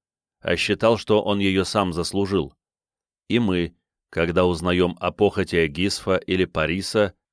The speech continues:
когда вина их как бы криком кричит, мы ведь тоже не ищем причины в Боге. Я, со своей стороны, не считаю, что многие больные своим выздоровлением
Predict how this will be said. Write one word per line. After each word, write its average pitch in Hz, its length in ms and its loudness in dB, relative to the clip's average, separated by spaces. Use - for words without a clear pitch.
когда 80 400 2
вина 87 340 0
их 82 400 -4
как 90 240 0
бы 82 160 -2
криком 95 440 -2
кричит, 90 580 -4
мы 98 160 2
ведь 98 240 0
тоже 117 260 2
не 123 220 0
ищем 92 280 -4
причины 87 460 -4
в 82 100 -8
Боге. 73 400 2
Я, 85 260 2
со 107 140 0
своей 110 280 4
стороны, 107 600 2
не 104 200 0
считаю, 107 500 2
что 101 220 -2
многие 98 420 0
больные 90 480 0
своим 87 340 0
выздоровлением 87 840 0